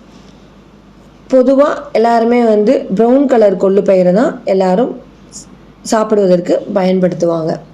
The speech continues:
இந்த கொள்ளு பயிரை வந்து ரசம் வச்சு சாப்பிடுவாங்க. "கொள்ளு தண்ணி குடிச்சா உடல் மெலியும்" அப்படின்னு சொல்லி சொல்லுவாங்க. அப்போ அதனால நிறைய பேர் வந்து இந்த கொள்ளு பயிரும் துவர்ப்பு சுவை இருக்கிறதுனால ரத்தத்தை ஃபுல்லா இது வந்து சுத்தப்படுத்துறதுக்கு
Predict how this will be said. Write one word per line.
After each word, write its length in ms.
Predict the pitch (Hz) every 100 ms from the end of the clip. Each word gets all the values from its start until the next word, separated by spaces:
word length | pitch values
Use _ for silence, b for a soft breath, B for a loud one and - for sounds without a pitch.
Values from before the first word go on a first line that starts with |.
| - B B -
இந்த 160 | 208
கொள்ளு 240 | 220 226 240
பயிரை 300 | 240 214 208
வந்து 320 | 208 262 -
ரசம் 360 | - 190 185 208
வச்சு 200 | 196 196
சாப்பிடுவாங்க. 840 | 185 180 180 180 175 170 170 175 B B B
"கொள்ளு 240 | 220 247
தண்ணி 360 | 254 226 208 202 190 190 185 180
குடிச்சா 480 | - 208 202 262 311 -
உடல் 360 | 196 196 208 202
மெலியும்" 500 | 185 190 196 185 175
அப்படின்னு 280 | 165 170
சொல்லி 260 | 170 165 170
சொல்லுவாங்க. 640 | 175 156 156 160 156 165 - B
அப்போ 280 | 185 185 233
அதனால 340 | 202 208 226
நிறைய 360 | 202 185 202 208
பேர் 160 | 220
வந்து 180 | 208 226
இந்த 140 | 214
கொள்ளு 260 | 202 208 226
பயிரும் 280 | 226 214 226
துவர்ப்பு 360 | 240 240 240
சுவை 360 | 233 220 196 190
இருக்கிறதுனால 640 | 185 185 185 180 175 277 - B B B B
ரத்தத்தை 420 | - 226 277 269 233
ஃபுல்லா 340 | 196 202 214
இது 120 | 196
வந்து 460 | 185 185 269 453 - -
சுத்தப்படுத்துறதுக்கு 840 | 240 247 233 185 180 175 180 330